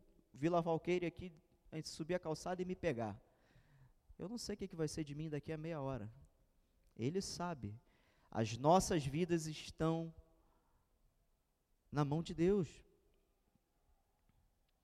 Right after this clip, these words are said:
Nós precisamos reconhecer isso. Esse é o primeiro passo. Então, se você veio nessa manhã buscar uma palavra de Deus, Ele tá te dizendo,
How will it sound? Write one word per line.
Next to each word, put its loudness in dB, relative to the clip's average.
Nós -6
precisamos -6
reconhecer -6
isso. -8
Esse -10
é -4
o -10
primeiro -4
passo. -6
Então, -10
se -10
você -2
veio 0
nessa -4
manhã -4
buscar -4
uma -2
palavra -4
de -10
Deus, -6
Ele -2
tá 4
te -4
dizendo, -2